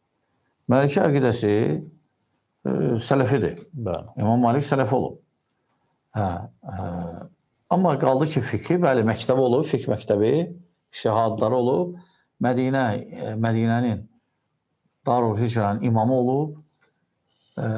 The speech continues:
Speaker 1: Mədinə, əmə-, Mədinə əhlinin əməlləri tərcih eləyirdi. Xüsusən o məsələlərdə ki, ixtilaf olanda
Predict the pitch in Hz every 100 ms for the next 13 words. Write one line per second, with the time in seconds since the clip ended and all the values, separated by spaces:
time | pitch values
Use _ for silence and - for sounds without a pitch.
0 | 110 113 - - 123 107 113 117 120 117
1 | 98 - _ - 110 110 110 113 110 110
2 | 120 131 110 107 110 110 113 107 110 110
3 | 107 110 117 - - _ _ _ _ -
4 | 110 107 127 131 127 127 120 127 139 151
5 | 151 - _ - - 120 120 113 117 120
6 | 107 113 107 107 104 117 117 101 - 113
7 | 107 107 104